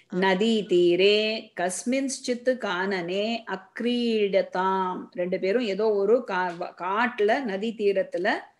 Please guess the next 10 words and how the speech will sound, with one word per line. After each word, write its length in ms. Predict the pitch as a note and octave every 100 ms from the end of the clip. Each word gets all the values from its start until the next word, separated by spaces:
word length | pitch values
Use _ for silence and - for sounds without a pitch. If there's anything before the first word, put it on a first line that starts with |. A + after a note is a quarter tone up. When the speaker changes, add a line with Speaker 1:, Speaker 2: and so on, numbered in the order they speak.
| _ _ _ _
Speaker 2:
அங்க 400 | - G3+ A3+ E4+
விளையாடிட்டு 360 | G#3 G3 A3 A#3
இருக்கா 380 | A3 F3+ - F3
ரெண்டு 280 | D#3 F3
பேரும். 380 | - E3 E3 B3+ - _ -
Speaker 1:
ஆ. 80 | E3+
Speaker 2:
தத்ர 500 | F#3+ - A#3+ C#4+ -
தௌ 320 | G3 G3 C#4+ D#4+ - _ _
புஷ்பா, 1300 | - B3 A#3 - - C4 B3+ B3+ B3+ B3+ B3+ B3+ B3 -
என்ன, 280 | G#3+ C4+